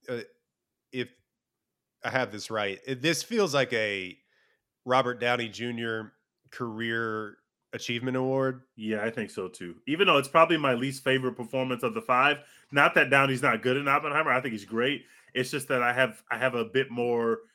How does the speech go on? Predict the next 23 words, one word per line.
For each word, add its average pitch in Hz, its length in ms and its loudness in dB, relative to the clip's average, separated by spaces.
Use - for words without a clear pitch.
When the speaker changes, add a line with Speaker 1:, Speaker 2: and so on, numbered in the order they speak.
Speaker 2:
uh, 107 380 -4
of 107 80 -8
a 113 60 -6
relationship 123 560 -4
to 127 60 -12
the 117 120 0
other 123 140 -2
four 151 220 -2
performances 151 580 -8
that 135 140 0
are 143 60 -2
nominated. 147 560 0
But 131 140 0
I 156 160 8
think 151 260 -2
this 139 160 -2
is 135 140 -12
the 123 140 2
time 131 360 0
to 120 80 -8
give 120 200 0
Robert 120 220 -2
Downey, 117 380 -4